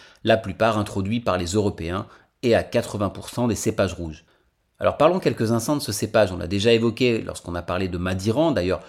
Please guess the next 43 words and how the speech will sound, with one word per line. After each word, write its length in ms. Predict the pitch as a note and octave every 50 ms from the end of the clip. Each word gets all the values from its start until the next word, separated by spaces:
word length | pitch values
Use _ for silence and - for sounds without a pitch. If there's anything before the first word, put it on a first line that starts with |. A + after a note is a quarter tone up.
| - _ _
soixante-quinze 640 | - - - A#2+ A2+ - A#2+ A#2 A2 - A#2 G#2 -
pour 180 | - A#2 A2
cent 140 | - - A#2+
des 100 | G#2+ G2
tannates 380 | F#2 - A2 G#2+ A2 G#2+ G#2 F#2
dans 100 | F#2+ F2
le 80 | F#2
monde 220 | F2+ G2 A2+ B2+ B2+
sont 160 | B2+ G#2+ G2
produits 340 | - - G#2+ G2 F2+ F#2+ F#2
en 80 | F2+
France, 300 | F2 - - D#3 D#3 -
essentiellement 580 | G2+ - G2 F2+ - - G#2 G2+ G2+ G#2+ A2 G#2+
sur 220 | G#2 - - E2+
Madiran 600 | F2+ G2 G2+ G2 F#2+ G2 G#2+ F#2+ G#2 G#2+ G2+ - - - _ _
et 120 | - A2+ G#2
Irouléguy, 600 | G2 F#2+ F2 F#2 F2+ F2 E2+ E2+ G#2 C3 D3+ D#3 - - - - _ _
à 40 | -
laquelle 300 | D#2+ D#2+ D#2+ - F#2 E2+
je 80 | -
consacrerai 480 | - E2+ - F2+ F2 - - F#2 F2+ F#2
un 120 | F#2 F#2
épisode 400 | F2+ E2 E2+ F#2+ F#2+ G2 F#2+ E2+
prochainement, 600 | - - G2 F#2+ - F2+ F#2 G2 A2+ C3+ C#3+ C#3+ - - _ _ _ _ _ -
et 120 | C#3 C3+
en 140 | B2 A#2 A2+
Uruguay. 420 | G#2+ G#2 G2+ G2+ F2 F2+ F2 D#2+ - - _ _ _ _ - _
C'est 240 | - - - G2 -
un 80 | G#2 G2
cépage 460 | - - G#2 - A2+ A2 G#2+ - -
qui 100 | - -
vient 160 | E2+ F2+ F2+
donc 180 | F2 F2+ F2+ F2
du 120 | E2 D#2+
sud-ouest, 500 | D#2+ - - F#2+ F2+ G#2+ C#3+ F3+ F3 -
introduit 400 | A2 G#2+ - - G#2+ G2+ G2+ G#2+
en 140 | F#2+ F2+ F#2+
Uruguay 480 | G#2+ A2+ A#2 A2+ G#2 G2 A2+ B2 D3 C#3
vers 240 | A#2 A2+ G2+ F#2
mille 280 | G2 G#2 A#2 B2+ B2 A#2
huit 100 | A2+ A#2
cent 180 | G#2 - A#2 G#2+
soixante-dix 680 | - - A#2+ G#2+ - G2 F2+ E2+ F2+ A2 B2+ - -